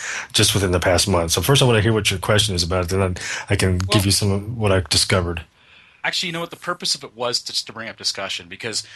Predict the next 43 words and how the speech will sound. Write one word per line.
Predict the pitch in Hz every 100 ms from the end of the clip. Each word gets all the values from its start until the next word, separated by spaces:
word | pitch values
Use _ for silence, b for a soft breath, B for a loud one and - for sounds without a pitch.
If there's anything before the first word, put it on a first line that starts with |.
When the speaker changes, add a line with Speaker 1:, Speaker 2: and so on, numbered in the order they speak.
| B
Speaker 2:
what | 139 135
I've | 147 143
said | - 117 101
essentially | - 104 - 98
is, | 98 110
okay, | 113 92 80 b b b b b _ - _ _ _
you | 156
guys | 156 156 139
have | 127
already | 135 123
done | 113 107
this. | 107 -
They | 143
were | 139 123
already | 117 107
committed | 104 104 95
to | 85
doing | 95 90
this, | 87 -
and | 101
they |
also | 110 110 - 101 95 104
weren't | 113 - -
gonna | 107
budge. | 98 92 78 -
They | 104
weren't | 104 101
gonna | 98
say, | 95 95
"No, | 90 95
we're | 92
not | 92 92
gonna | 95 92
take | 92
down | 98 87
our | 85
sites," | - 85 -
'cause | -
frankly, | - 127 117
they're | 110 95
all | 107
doing | 107 117 143
well. | 135 160 139 -